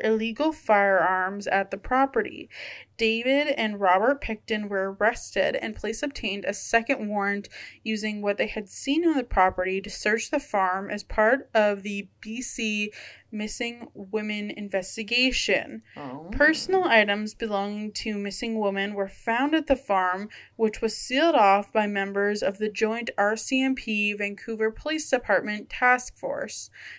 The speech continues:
Speaker 1: The following day, Pickton was charged with weapon offenses, and both of the Picktons were later released. However, Robert Pickton was kept under police surveillance.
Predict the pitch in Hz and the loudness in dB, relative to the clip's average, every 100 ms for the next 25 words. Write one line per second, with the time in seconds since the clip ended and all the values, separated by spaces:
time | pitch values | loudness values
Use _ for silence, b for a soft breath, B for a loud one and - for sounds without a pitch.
0 | B 214 - 208 202 202 202 190 202 202 | B -10 0 2 2 -2 -6 -2 4 4
1 | 240 330 B B - - 277 - 220 220 | 4 0 B B 0 2 2 2 0 2
2 | 330 294 220 214 214 196 - - - 220 | 0 0 0 0 -2 -8 -12 -8 0 2
3 | 214 214 202 220 208 196 202 208 247 285 | 2 0 -4 -2 -2 -2 0 2 4 2
4 | 247 202 - 185 - - 196 226 277 B | 0 -4 -4 -6 -4 0 2 2 0 B
5 | B B 220 208 226 285 339 302 277 - | B B -2 4 4 4 2 0 0 -2
6 | 214 - 214 202 196 202 202 196 196 196 | -6 -6 -8 -6 -2 2 2 2 2 0
7 | 247 247 - - - _ b b 220 202 | 0 -2 -4 -10 -12 _ b b 4 8
8 | 214 311 247 180 180 214 b b - 214 | 8 8 6 6 6 2 b b -10 6
9 | 240 339 381 - 226 - 214 208 240 226 | 8 8 6 0 -8 -4 -2 -2 -2 -4
10 | 202 220 220 - 208 214 214 - 220 202 | -2 -2 0 -2 -2 -2 -4 -6 -6 -4
11 | - - - 262 254 311 359 349 185 - | -8 -8 -4 -2 0 2 4 2 0 -6
12 | - - - - | -14 -10 -8 -8